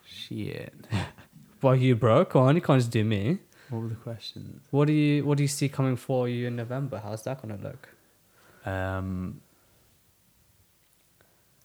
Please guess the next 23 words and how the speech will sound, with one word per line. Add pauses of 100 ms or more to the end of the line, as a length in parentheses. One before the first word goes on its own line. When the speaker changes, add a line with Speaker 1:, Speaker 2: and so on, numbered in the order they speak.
(320)
Speaker 1:
I'm
ho-,
I'm, (1000)
I'm
hoping
I
find
out
this
weekend. (180)
Speaker 2:
Mm-hmm. (1120)
Speaker 1:
I'm
hoping
it's
full
of (100)
progression (120)
in
terms
Speaker 2:
Good.
Speaker 1:
of (680)
me
finding